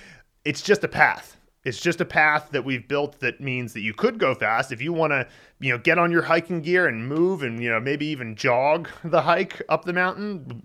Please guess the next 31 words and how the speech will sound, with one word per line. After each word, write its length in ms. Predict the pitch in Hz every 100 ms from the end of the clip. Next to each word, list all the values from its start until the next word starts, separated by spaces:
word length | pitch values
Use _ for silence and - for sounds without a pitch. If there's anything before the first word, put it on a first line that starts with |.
| -
sure, 460 | - 151 180 107
it's 120 | 98
gonna 180 | - 123
be, 300 | 120 120 117 - -
you 100 | -
know, 60 | 123
more 300 | 127 147 139
intense 460 | 123 - 160 202 -
doing 260 | 123 110
it 140 | 110 104
that 200 | 107 98
way, 220 | 104 113
but 240 | 151 127
you 120 | 135 123
will, 420 | 131 127 123 - - _ -
uh, 340 | 117 113 107 - _ 131
get 180 | 127 139
up 100 | 135
the 80 | 135
mountain 280 | 135 120 110
faster. 520 | 147 151 - 123 - - -
But 80 | 220
you 80 | 233
can 100 | 220
also 300 | 220 220 202
take 320 | 202 196 196
a 260 | 190 175 175 - -
leisurely 560 | 147 196 208 202 190 185
stroll 680 | - - 185 190 202 214
and, 340 | 185 156 165 156
uh, 440 | 165 165 165 170